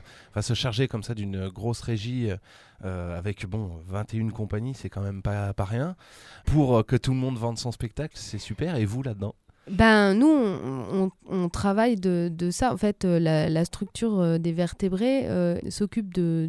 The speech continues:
Speaker 2: de l'administration de tournée et puis, euh, de la diffusion. Donc, euh, on, on est,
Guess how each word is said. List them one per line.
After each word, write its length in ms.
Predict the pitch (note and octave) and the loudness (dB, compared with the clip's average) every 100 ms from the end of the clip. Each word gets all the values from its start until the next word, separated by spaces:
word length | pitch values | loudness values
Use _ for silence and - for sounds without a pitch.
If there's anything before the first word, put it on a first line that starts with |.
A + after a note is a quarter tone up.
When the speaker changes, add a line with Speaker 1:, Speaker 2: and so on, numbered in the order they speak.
| D#3+ | -4
Speaker 2:
de 400 | D#3 D3+ F3 - F3 | -4 -4 -4 -4 -2
l'administration 880 | F3+ G3+ G#3+ G#3+ - G3+ F#3 - | 0 2 2 0 -2 -2 -2 -2
de 60 | G3+ - _ - | -2 -4 _ 0
tournée 400 | G3+ G3 C#4+ - - - - - - | 4 4 2 -2 -12 -20 -20 -16 -4
et 160 | F#3 F3 | 0 0
puis, 400 | - F#3+ G3 F3+ | -2 -2 2 2
euh, 120 | E3 | 2
de 100 | E3 | 2
la 100 | D#3 | 0
diffusion. 640 | F3 F3 G#3 G3+ B3 F4 - - | 0 -2 2 2 2 -2 -6 -8
Donc, 300 | F#3 F3+ - | -6 -6 -4
euh, 200 | F3 E3 | -4 -2
on, 600 | D#3 D#3+ D#3 D#3+ D#3+ D#3+ - | -4 -4 -6 -6 -8 -8 -8
on 320 | D#3+ E3 E3 | -6 -6 -4
est, 380 | D#3 D#3 - | -4 -4 -6